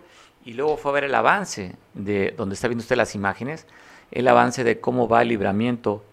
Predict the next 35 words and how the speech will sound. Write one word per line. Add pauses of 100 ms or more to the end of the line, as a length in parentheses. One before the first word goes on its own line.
de
Cuota (420)
de
la
autopista (100)
de
la
Caseta
de
la
Venta
hacia (280)
la
Costa
Grande. (500)
Imágenes
de
lo
que
fue
este
recorrido
en
el
Parque
Papagayo. (760)
Ahí
está
abrazando,
esto
es
en
el
Libramiento,
allá